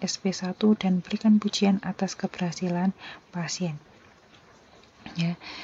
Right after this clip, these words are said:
mungkin saya ulangi lagi. Jadi intinya pada S P satu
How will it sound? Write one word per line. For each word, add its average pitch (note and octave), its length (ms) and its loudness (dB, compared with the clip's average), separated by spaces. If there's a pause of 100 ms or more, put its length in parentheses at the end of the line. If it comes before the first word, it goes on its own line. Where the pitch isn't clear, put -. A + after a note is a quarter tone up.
(580)
mungkin F#3+ 320 2
saya F#3 320 2
ulangi F3+ 400 2
lagi. F3 480 0
Jadi G3+ 400 0
intinya F#3+ 720 4
pada G3+ 640 2
S F#3+ 320 -2
P F#3+ 240 2
satu A3 560 2